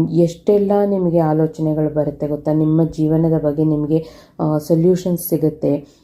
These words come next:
ನಿಮ್ಮ ಲೈಫಲ್ಲಿ ಯಾವ್ಯಾವ್ದ್ರ ಬಗ್ಗೆ ಪ್ರಾಬ್ಲಮ್ಸ್ ಇದೆಯೋ ಅದಕ್ಕೆಲ್ಲದಕ್ಕೂ ಸೊಲ್ಯೂಷನ್ಸ್ ಸಿಗುತ್ತೆ. ಮತ್ತೆ ಮನಃಶಾಂತಿ ಸಿಗುತ್ತೆ, ನೆಮ್ಮದಿ ಸಿಗುತ್ತೆ. ನಮ್ಮ ಒಳಗಿರುವಂಥ ಆ ಸೈಲೆನ್ಸ್‌ನ ನಾವು ಆಕ್ಟಿವೇಟ್ ಮಾಡ್ಕೊಂಡಾಗ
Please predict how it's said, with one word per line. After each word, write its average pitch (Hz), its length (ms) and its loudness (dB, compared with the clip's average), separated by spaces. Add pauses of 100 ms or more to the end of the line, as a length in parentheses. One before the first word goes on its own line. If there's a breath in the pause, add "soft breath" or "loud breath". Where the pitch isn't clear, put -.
(140)
ನಿಮ್ಮ 175 240 4
ಲೈಫಲ್ಲಿ 170 840 0 (140)
ಯಾವ್ಯಾವ್ದ್ರ 175 600 2
ಬಗ್ಗೆ 165 260 2
ಪ್ರಾಬ್ಲಮ್ಸ್ 160 560 0
ಇದೆಯೋ 156 220 0
ಅದಕ್ಕೆಲ್ಲದಕ್ಕೂ 165 920 0
ಸೊಲ್ಯೂಷನ್ಸ್ 156 680 -2
ಸಿಗುತ್ತೆ. 147 640 -4 (320 loud breath)
ಮತ್ತೆ 165 200 0
ಮನಃಶಾಂತಿ 175 800 0
ಸಿಗುತ್ತೆ, 151 880 -6
ನೆಮ್ಮದಿ 165 580 4
ಸಿಗುತ್ತೆ. 139 480 -6 (580 soft breath)
ನಮ್ಮ 185 380 2
ಒಳಗಿರುವಂಥ 180 880 2 (440 loud breath)
ಆ 170 140 0
ಸೈಲೆನ್ಸ್‌ನ 190 840 0
ನಾವು 160 400 0
ಆಕ್ಟಿವೇಟ್ 196 680 0
ಮಾಡ್ಕೊಂಡಾಗ 147 720 -4